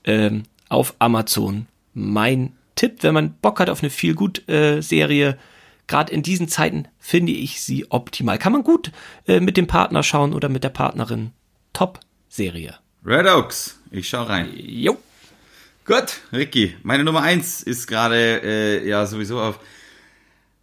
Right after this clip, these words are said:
Speaker 2: auf Netflix derzeit, äh, Deutschland Nummer eins, äh, eine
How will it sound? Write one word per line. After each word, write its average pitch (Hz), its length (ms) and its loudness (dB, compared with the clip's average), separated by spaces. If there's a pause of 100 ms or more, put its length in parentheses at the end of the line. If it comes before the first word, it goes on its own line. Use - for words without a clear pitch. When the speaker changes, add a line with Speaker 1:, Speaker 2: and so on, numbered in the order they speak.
(120)
Speaker 2:
auf 123 200 0
Netflix 143 440 2
derzeit, 139 480 2 (180)
äh, 127 240 2
Deutschland 127 640 -2
Nummer 120 300 2
eins, 131 560 0
äh, 113 200 2
eine 110 460 0